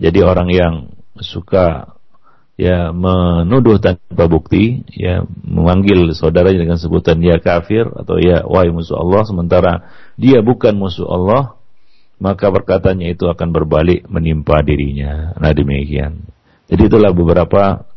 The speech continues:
dosa besar yang disebutkan oleh Nabi sallallahu alaihi wasallam di dalam hadis yang diriwayatkan oleh Abu Dzar ini. Di antaranya adalah, ya, rajul idda'a li ghairi abih wa huwa ya'lamuhu.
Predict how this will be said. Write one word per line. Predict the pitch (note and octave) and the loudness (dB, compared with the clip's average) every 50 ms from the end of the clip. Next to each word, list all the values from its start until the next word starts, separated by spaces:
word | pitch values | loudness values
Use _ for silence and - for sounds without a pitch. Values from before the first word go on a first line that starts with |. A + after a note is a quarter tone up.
| - G2 | -2 2
dosa | G2 - A2 | 2 4 2
besar | A#2 B2 - A#2 G2+ F#2 | 2 0 0 0 -2 -2
yang | F2+ F2 | -4 -6
disebutkan | E2 - F2+ F2+ E2+ - - G2 F2+ | -8 -8 -6 -8 -6 -4 -4 -6 -6
oleh | C#2+ D2+ E2 E2+ E2 | -4 -4 -4 -4 -2
Nabi | E2 D#2+ D#2+ G2 F#2+ | -2 -2 -2 -4 -4
sallallahu | F2+ G#2 F#2 F2 E2+ E2+ E2+ E2 E2 D#2+ C2+ | -2 0 0 0 2 2 2 2 2 0 0
alaihi | C#2+ D#2 D#2+ D#2 | -2 0 0 0
wasallam | D#2 D#2+ - - F2 F2 G#2+ A#2+ B2+ B2+ B2 - - - - - - - - - - - | -2 0 0 0 2 4 4 2 2 0 -2 -6 -12 -16 -18 -18 -18 -20 -20 -20 -10 -6
di | - | -2
dalam | F2+ E2+ F#2+ F#2+ G2 F#2+ F#2+ F2+ | 0 2 2 4 2 2 0 -2
hadis | E2+ F2 E2 E2 F2+ F#2 - - | -4 -4 -4 -2 -2 -2 0 -2
yang | D#2+ D#2 | 0 2
diriwayatkan | D#2+ F2+ F2+ E2 - - F2+ D#2+ | 2 2 2 2 0 -2 -6 -4
oleh | D2+ E2 E2 D#2 | -4 -4 -4 -4
Abu | D#2+ E2 E2+ E2 | -2 -2 -2 0
Dzar | D#2 D#2 D2+ | 0 0 0
ini. | D2+ E2 D#2+ D#2 D2+ D2 C#2+ - - _ _ - - - - _ _ | 0 0 -2 -2 -2 -4 -6 -8 -12 _ _ -20 -20 -20 -20 _ _
Di | - F#2+ | 0 2
antaranya | F2+ F2+ F2+ - F2+ G2 F#2+ F#2+ F2 F2+ | 2 2 4 2 2 2 0 -2 -4 -2
adalah, | E2 E2+ E2+ F#2 A2 B2+ B2+ B2+ - - - - - - - - | -2 0 0 0 0 -2 -4 -6 -10 -16 -20 -20 -20 -20 -16 -10
ya, | - F2+ F2 F2+ F2+ F2+ | -8 -6 -4 -2 0 2
rajul | A2 A#2 A2 G2+ G#2+ A#2 B2 C#3 D3+ D3 - - - - - - - | 2 2 4 4 2 2 2 0 -2 -6 -10 -14 -20 -20 -20 -16 -4
idda'a | - - G2+ G2 G2 B2 A#2 A#2 B2 A#2+ A2 | -2 -2 -2 0 0 -2 0 0 -2 -2 -2
li | A2 G#2 | -2 -2
ghairi | F2+ F#2 F#2+ F#2+ F#2 C#2 | -2 -2 -4 -4 -4 -6
abih | B1+ E2+ E2 E2 D#2 C#2+ D#2 E2 | -8 -10 -12 -12 -10 -8 -8 -6
wa | - E2 F2 E2 | -4 -4 -2 0
huwa | E2+ E2 D#2+ | 0 0 0
ya'lamuhu. | E2 D2+ C#2+ - D#2+ D#2 D2+ D2+ D2+ D2+ D2 C#2+ D#2 D#2 | 0 -2 -4 -4 -4 -4 -4 -4 -6 -10 -12 -12 -14 -16